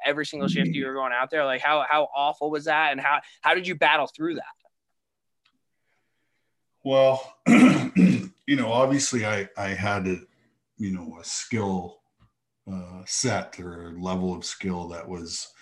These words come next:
Speaker 2: head and shoulders above, you know, most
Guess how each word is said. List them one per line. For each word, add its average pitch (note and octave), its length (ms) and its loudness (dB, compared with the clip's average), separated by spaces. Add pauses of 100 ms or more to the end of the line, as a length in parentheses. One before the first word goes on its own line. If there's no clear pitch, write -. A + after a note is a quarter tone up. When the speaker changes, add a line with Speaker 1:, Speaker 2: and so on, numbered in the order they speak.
(560)
Speaker 2:
head F#2+ 180 -2
and F#2 100 2
shoulders F2+ 480 -8
above, E2+ 600 -10 (320)
you G2+ 100 -2
know, F2+ 120 -2
most F2 520 -6